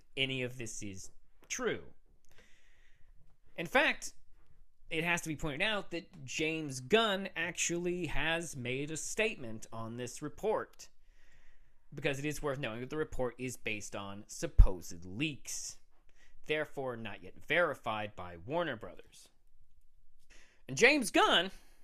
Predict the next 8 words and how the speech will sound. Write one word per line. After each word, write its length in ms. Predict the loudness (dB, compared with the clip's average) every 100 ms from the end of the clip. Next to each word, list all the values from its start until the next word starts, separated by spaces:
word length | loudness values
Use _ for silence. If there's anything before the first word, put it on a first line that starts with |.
| -20 -20 -20 -18 -14 -14 -14 -12 -8
has 80 | -4
been 140 | -4
pretty 280 | -2 -2 -2
clear. 420 | 0 2 2 -2 -10 -14 -16 -14 -14 -14 -14 -14 -14 -16 -4
According 380 | 6 8 8 6
to 80 | 2
James 400 | 2 4 2 4
Gunn, 380 | 4 4 0